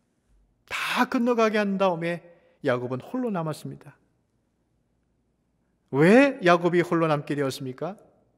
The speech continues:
야곱은 그의 모든 소유를 건너가게 했기 때문입니다. 그는 무슨 마음으로 생각을 바꾸어서 홀로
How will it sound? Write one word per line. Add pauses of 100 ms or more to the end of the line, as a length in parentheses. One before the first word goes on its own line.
(400)
야곱은 (240)
그의
모든
소유를 (460)
건너가게
했기
때문입니다. (1500)
그는
무슨
마음으로 (160)
생각을
바꾸어서 (280)
홀로